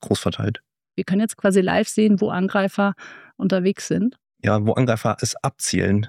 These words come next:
Speaker 1: Genau,
Speaker 2: Mhm.
Speaker 1: das ist quasi die Angriffsziele, die wir erkennen. Wir sehen gerade relativ viel Aktivität in Europa, weil es gerade hier vierzehn Uhr ist aktuell.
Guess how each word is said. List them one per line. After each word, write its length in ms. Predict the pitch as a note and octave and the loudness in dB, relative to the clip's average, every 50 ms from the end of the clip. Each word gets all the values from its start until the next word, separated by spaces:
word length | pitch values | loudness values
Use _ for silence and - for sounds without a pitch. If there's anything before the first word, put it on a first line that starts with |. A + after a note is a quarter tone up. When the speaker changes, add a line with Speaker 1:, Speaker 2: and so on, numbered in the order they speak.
| - - | 0 4
Speaker 1:
Genau, 240 | B3 G3+ - G#2+ G#2+ | 4 6 8 8 8
Speaker 2:
Mhm. 40 | A3+ | 8
Speaker 1:
das 120 | B3 - | 6 6
ist 80 | B2 - | 2 -2
quasi 180 | - A2+ A2+ | 0 0 0
die 100 | A#2 - | 0 0
Angriffsziele, 560 | - B2 B2 B2 G#2+ - - - D3 F3 G3+ | 0 2 2 2 0 0 0 2 4 4 6
die 140 | F#3 F#3 E3 | 4 4 4
wir 100 | E3+ D3 | 2 2
erkennen. 440 | C#3 C3+ - D#3+ F#3+ A3 A3+ G#3 F#3+ | 0 0 2 2 4 4 2 2 0
Wir 60 | E3+ - | -4 -2
sehen 240 | - B2+ B2 B2 A#2 | 0 4 4 6 6
gerade 300 | A2+ A2+ A#2+ A#2+ - A#2 | 4 2 2 2 2 2
relativ 360 | B2 B2 A#2+ - C3 A2 - | 2 2 2 2 2 0 2
viel 200 | - C3 C3+ C3 | 2 0 0 2
Aktivität 520 | - B2 - - B2 A#2+ A#2 - B2 A2 | 0 0 0 0 0 0 2 0 0 0
in 140 | - - G#2+ | 0 2 0
Europa, 540 | G2+ - - - - F#3+ F#3 F#3 F3+ F3 E3 - - | 2 2 0 0 2 2 2 4 2 0 -2 -4 -6
weil 120 | F#2 F2 | -4 -4
es 100 | - - | -4 -2
gerade 260 | - F#2 G2 G2+ F#2+ | -2 0 2 2 0
hier 400 | G2+ - - A#2+ A#2 A2+ A2 G#2 - - | 0 0 0 2 2 2 0 -2 -6 -4
vierzehn 320 | - - A2+ - - A#2 | -2 0 0 2 2 2
Uhr 180 | B2 - - D#3+ | 2 4 2 2
ist 260 | D#3 - - - - - | 2 0 -4 -10 -12 -6
aktuell. 480 | - C3 - - - - A2+ A#2+ C#3 | -6 -6 -6 -4 -4 0 2 2 2